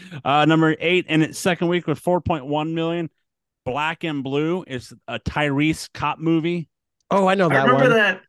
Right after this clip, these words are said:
Speaker 3: I
Speaker 2: I do
Speaker 3: remember
Speaker 2: remember
Speaker 3: that.
Speaker 2: that
Speaker 1: that
Speaker 2: one. That's
Speaker 1: one.
Speaker 2: like the female sees something she's not supposed to.
Speaker 1: Yep, and she has
Speaker 2: And
Speaker 1: to
Speaker 2: then they're, like,
Speaker 1: run.
Speaker 2: chasing her.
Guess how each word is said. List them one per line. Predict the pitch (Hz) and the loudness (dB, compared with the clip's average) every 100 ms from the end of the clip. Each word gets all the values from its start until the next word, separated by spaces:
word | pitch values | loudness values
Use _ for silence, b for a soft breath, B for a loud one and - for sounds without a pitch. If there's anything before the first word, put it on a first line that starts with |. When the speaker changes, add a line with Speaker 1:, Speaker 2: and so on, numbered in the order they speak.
| - | -10
Speaker 3:
I | 92 147 | -2 0
Speaker 2:
I | |
do | 165 | 4
Speaker 3:
remember | 170 165 | 6 6
Speaker 2:
remember | 143 139 | 4 4
Speaker 3:
that. | 131 | 2
Speaker 2:
that | |
Speaker 1:
that | 123 107 | 0 -2
Speaker 2:
one. | 101 | -4
That's | 139 | -2
Speaker 1:
one. | 170 | -2
Speaker 2:
like | 151 | -2
the | 156 | -4
female | 143 156 147 151 147 | -6 -6 -4 -4 -4
sees | - 139 | -6 -8
something | - 143 147 143 | -6 -8 -6 -8
she's | 147 135 | -10 -8
not | 135 127 | -8 -8
supposed | 143 - 123 127 - | -8 -6 -6 -6 -6
to. | 135 135 135 139 _ _ | -6 -4 -6 -10 _ _
Speaker 1:
Yep, | 113 120 127 113 | -4 -2 -2 -4
and | 113 | -10
she | 110 | -6
has | 123 | -8
Speaker 2:
And | 131 | -4
Speaker 1:
to | 131 | -2
Speaker 2:
then | |
they're, | 120 | 0
like, | 120 123 | -2 -2
Speaker 1:
run. | 123 | -4
Speaker 2:
chasing | 117 160 135 151 | -4 -8 -6 -6
her. | 135 135 | -6 -6